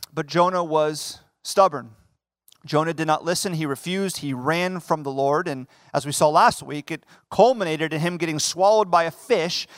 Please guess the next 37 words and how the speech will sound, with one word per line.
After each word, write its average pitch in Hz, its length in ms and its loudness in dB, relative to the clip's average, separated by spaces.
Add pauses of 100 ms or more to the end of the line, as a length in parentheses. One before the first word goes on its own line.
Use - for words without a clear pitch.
(100)
He 180 80 2
was 180 140 0
in 175 80 -2
the 156 60 -2
belly 208 280 2
of 220 80 0
the 190 80 -6
fish 196 260 -2
for - 140 -8
three 226 320 -4
days, 165 340 -2
and 165 80 -8
now 165 140 0
he's 165 180 -8
spit - 300 0
out 214 140 6
on 196 100 -2
the 208 60 -8
shore. 147 420 0 (180)
And 185 120 -8
it - 20 -6
says 185 160 -2
that 175 160 0
the 170 60 -2
word 190 240 6
of 233 60 -6
the 220 60 -6
Lord 202 200 4
came 208 220 -6
to 226 80 -2
Jonah 190 300 2
a 165 60 -6
second 254 480 -2
time, 143 380 -4 (400)
and 180 120 2
it 190 140 -6
said, 190 680 2